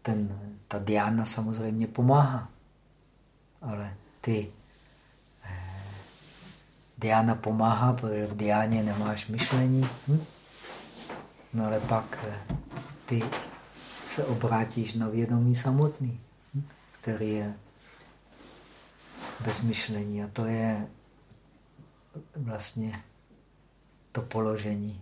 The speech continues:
rovnoměrně, hm? Hm? Proto to vysvětlení šamaty je trochu jiný.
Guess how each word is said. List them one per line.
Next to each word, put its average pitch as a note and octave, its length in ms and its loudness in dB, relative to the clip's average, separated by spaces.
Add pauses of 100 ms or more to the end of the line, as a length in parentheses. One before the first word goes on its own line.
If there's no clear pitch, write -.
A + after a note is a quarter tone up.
rovnoměrně, G2+ 880 -6 (180)
hm? C3+ 120 -4 (3000)
Hm? D3 160 -2 (600)
Proto A#2+ 340 2
to B2+ 140 2
vysvětlení A2 720 0
šamaty G#2 480 -2
je G#2+ 200 -2 (760)
trochu G#2 340 -6
jiný. G2 320 -6